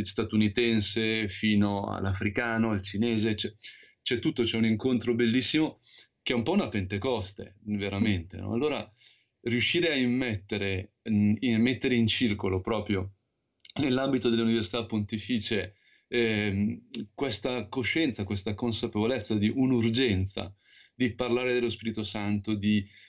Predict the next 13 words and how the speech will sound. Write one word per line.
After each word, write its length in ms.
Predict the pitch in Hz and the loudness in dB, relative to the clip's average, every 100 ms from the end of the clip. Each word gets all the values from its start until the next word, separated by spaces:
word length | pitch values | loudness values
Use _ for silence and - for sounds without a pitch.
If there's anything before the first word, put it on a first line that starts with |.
| - | -8
ascoltare 680 | 123 - - 123 107 117 113 | -4 -2 -2 -4 -4 -6 -6
lo 80 | 98 | -8
Spirito 320 | - 110 104 | -8 -8 -6
Santo, 360 | - 110 98 | -8 -8 -8
appunto 200 | 110 127 | -6 -4
di 140 | 107 110 | -2 -2
partire 400 | 131 107 151 156 | -2 -2 0 2
da 80 | 123 | 2
un'esperienza, 760 | 117 113 117 101 95 127 139 - _ _ _ | 0 0 0 0 0 -2 -6 -10 _ _ _
è, 420 | - 135 139 120 - - 120 | -4 0 0 -2 -8 -10 -8
penso, 360 | - 120 113 123 | -2 0 0 0
un'opportunità 580 | 113 104 113 117 113 107 | 0 0 0 2 2 0
bellissima 1000 | 95 95 113 113 113 - 135 139 139 | 0 2 4 4 4 2 2 0 -4